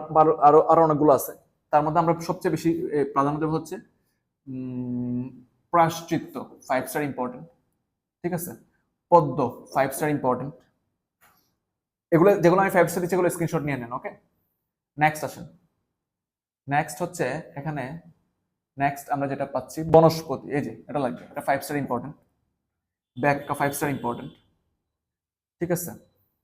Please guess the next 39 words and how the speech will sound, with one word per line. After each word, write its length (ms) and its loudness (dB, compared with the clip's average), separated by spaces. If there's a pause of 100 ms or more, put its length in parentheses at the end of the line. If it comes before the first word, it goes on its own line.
(100)
তাহলে 140 0
আমরা 140 2
যেগুলো 240 2
বলতেছি, 260 -2
এগুলো 160 -2
কিন্তু 160 -4
মাস্ট, 420 -8 (220)
মাস্ট 300 -6
শিখাই 280 -6
লাগবে 220 -6
আপনার। 220 -18 (1080)
তারপর 200 -2
দেখেন, 160 -4
এখানে 160 2
আরো, 200 4
আরো 200 4
কিছু 160 -4
শুদ্ধ 280 -4
বানান 340 -2
আছে। 200 -10
হ্যাঁ, 160 -4 (280)
এতক্ষণ 280 -2
শি-, 260 -6
শিখলাম 300 0
হচ্ছে 160 -4
কি 220 -4
উচ্চারণ, 380 -2 (1700)
উচ্চারণ 300 4
শিখলাম। 300 -2
এবার 160 4
শিখ-, 260 0
এবার 140 6
হচ্ছে 160 0 (300)
নেক্সট 320 -4 (880)
টপিক, 200 -4
সেটা 100 -2
হচ্ছে 180 -2
কি 80 0
বানান। 380 -2